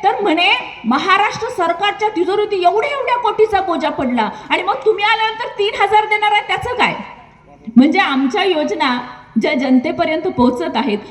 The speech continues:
माझ्या शेतकऱ्याच्या खात्यावरती पैसे जमा होत आहेत, माझ्या भगिनीच्या खात्यावरती पैसे जमा होत आहेत, माझ्या विद्यार्थ्याच्या खात्यावरती जमा पैसे होत आहेत, तरुणाच्या खात्यावरती पैसे जमा होत आहेत. ह्या सगळ्या योजना या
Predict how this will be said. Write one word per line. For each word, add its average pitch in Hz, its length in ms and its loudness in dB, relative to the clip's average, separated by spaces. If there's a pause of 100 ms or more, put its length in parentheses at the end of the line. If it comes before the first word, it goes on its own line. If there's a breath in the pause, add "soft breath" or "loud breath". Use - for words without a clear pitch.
(100)
माझ्या 311 260 2
शेतकऱ्याच्या 339 580 -4 (300)
खात्यावरती 339 500 0
पैसे 330 560 -4 (120)
जमा 302 240 0
होत 339 280 -4
आहेत, 277 220 -2
माझ्या 285 260 -2
भगिनीच्या 330 460 -4
खात्यावरती 349 500 0
पैसे 339 280 -4
जमा 330 260 -4
होत 320 140 -2
आहेत, 294 180 -2
माझ्या 285 220 -2
विद्यार्थ्याच्या 320 580 -2
खात्यावरती 359 500 -2
जमा 339 280 0 (300 loud breath)
पैसे 320 260 0
होत 320 220 2
आहेत, 302 120 0 (100)
तरुणाच्या 339 380 -2
खात्यावरती 370 480 -2
पैसे 392 300 -2
जमा 339 220 0
होत 330 200 2
आहेत. 285 120 -2 (240 loud breath)
ह्या 415 320 2
सगळ्या 427 220 0
योजना 381 640 0 (520)
या 277 200 0